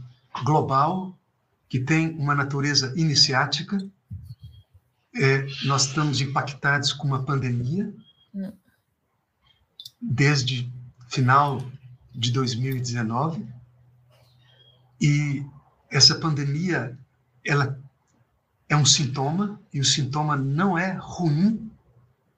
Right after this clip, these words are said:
Speaker 1: é uma mensagem que recebemos e que precisamos escutar, ler, interpretar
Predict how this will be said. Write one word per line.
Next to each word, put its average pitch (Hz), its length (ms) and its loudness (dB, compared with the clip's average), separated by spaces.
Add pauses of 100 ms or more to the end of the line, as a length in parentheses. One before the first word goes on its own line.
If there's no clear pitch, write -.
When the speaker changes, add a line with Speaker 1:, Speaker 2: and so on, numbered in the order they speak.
(380)
Speaker 1:
é 165 140 4 (1040)
uma 156 160 6
mensagem 165 640 2
que 151 100 -4
recebemos 131 840 -2 (180)
e 143 80 0
que - 140 0
precisamos 160 640 0
escutar, 175 760 -2 (1500)
ler, 160 600 4 (680)
interpretar 143 960 2